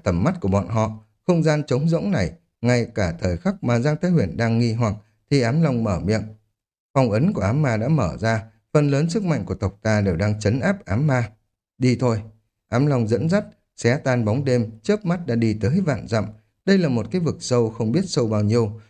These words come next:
vô số hắc khí từ trong vực sâu bay lên, còn có một tia lực lượng ăn mòn nữa.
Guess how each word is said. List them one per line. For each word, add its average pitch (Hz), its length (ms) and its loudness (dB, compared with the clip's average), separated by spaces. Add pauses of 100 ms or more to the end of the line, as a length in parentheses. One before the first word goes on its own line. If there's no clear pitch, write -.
(140)
vô 190 160 4
số 160 180 0
hắc 214 140 0 (100)
khí 160 300 0
từ 104 100 -2
trong 110 240 -2
vực 107 140 -4
sâu 117 220 0
bay 117 220 2
lên, 120 280 0 (260)
còn 147 180 2
có 202 80 0
một 185 220 0
tia 190 160 2
lực 123 220 -2
lượng 110 260 -2
ăn 117 180 0
mòn 87 260 0
nữa. 196 300 0